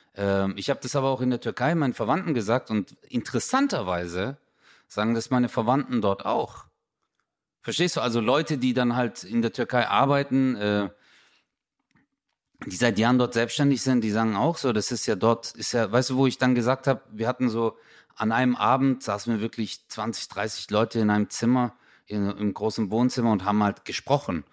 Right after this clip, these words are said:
so über Identität und Existenz und Verbundenheit. Und dann haben die auch gemeint, „Hey, wir verstehen das, dass ihr sagt,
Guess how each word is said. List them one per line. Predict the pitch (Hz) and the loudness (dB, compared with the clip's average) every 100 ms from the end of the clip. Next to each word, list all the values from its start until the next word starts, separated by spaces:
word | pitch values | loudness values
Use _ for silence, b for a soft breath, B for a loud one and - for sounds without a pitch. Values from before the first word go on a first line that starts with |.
| b b - | b b -12
so | 107 | -8
über | 92 98 95 92 - | -6 -2 2 2 0
Identität | 107 110 104 107 - 113 117 104 | 0 2 2 -2 2 2 2 -2
und | 95 98 | -6 -8
Existenz | 98 - - 113 117 110 | -10 -10 -4 0 2 0
und | 104 92 - | -2 -4 -4
Verbundenheit. | 104 95 120 127 120 110 110 104 - B B B | -4 0 0 2 0 2 2 0 -6 B B B
Und | - 104 | -2 2
dann | 110 | 2
haben | 120 110 | 2 0
die | 110 | 0
auch | 170 208 | 0 2
gemeint, | 139 113 101 - | 2 4 2 2
„Hey, | 131 180 | 2 2
wir | 110 | 0
verstehen | - - - 104 208 | -2 -6 -4 0 2
das, | 226 - | 2 0
dass | 117 - | -4 -2
ihr | 110 95 | 0 2
sagt, | 104 101 - | 2 0 -4